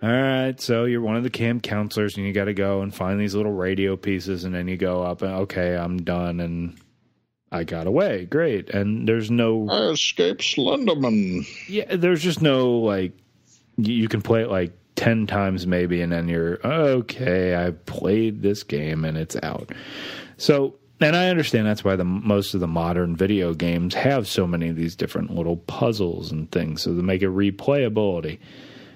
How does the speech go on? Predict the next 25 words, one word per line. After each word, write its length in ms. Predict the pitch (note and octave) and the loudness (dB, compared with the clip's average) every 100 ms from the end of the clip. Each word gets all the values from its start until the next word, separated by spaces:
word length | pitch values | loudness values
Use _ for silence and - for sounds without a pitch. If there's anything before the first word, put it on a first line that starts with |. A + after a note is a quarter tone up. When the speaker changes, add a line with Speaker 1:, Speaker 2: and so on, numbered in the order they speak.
| - _ _ _ | -20 _ _ _
Speaker 1:
But 160 | - - | 2 2
this 400 | A#2 A2+ F3+ G3+ | -4 2 4 4
one, 440 | C#3+ A#2+ A2+ A#2 A#2+ _ _ _ _ _ _ _ - | 0 2 2 0 -4 _ _ _ _ _ _ _ 0
you 160 | C3+ | 2
just 140 | A2+ - | 2 2
have 160 | A2 | 2
this 160 | F#2+ F2 | 2 -2
whole 600 | - B2 D3 D3 D3+ C#3+ A#2+ | 2 2 4 2 -2 -6 -6
New 380 | F2+ F#2 A2 A#2+ | -4 0 2 2
England 300 | A#2 A#2 A#2 | 2 0 0
estate 380 | - A2+ A2+ | 0 0 0
in 60 | A#2+ | -2
the 80 | A#2 | -4
fifties. 720 | A2+ G2+ - G2+ G2 F#2 - - _ | 0 0 0 0 0 -4 -10 -16 _
You 160 | F#2+ F2 | -2 -2
have 400 | F2 F2 E2+ - _ - - - _ - | 0 -4 -4 -12 _ -20 -20 -20 _ -4
the, 400 | F#2 F2+ F2 E2 _ - _ | -2 0 -4 -8 _ -20 _
the 160 | - F#2 | -2 -2
main 460 | F#2 G2+ B2 C#3 | 2 2 2 0
characters 720 | C3 B2+ A#2+ A#2 - A2+ A2+ | 0 2 2 -2 -2 -2 -2
plus 340 | - G2+ A#2+ - | -4 -2 -2 0
Wadsworth 720 | G#2+ G2+ G2 - F#2+ F#2+ - | 0 0 -4 -4 -4 -4 -6
plus 340 | - G#2 - | -4 -2 -2
Mister 300 | A2 G#2 A#2+ | -4 -2 -2
Body. 580 | G#2+ E2 E2+ E2+ E2+ | -2 -4 -2 -2 -4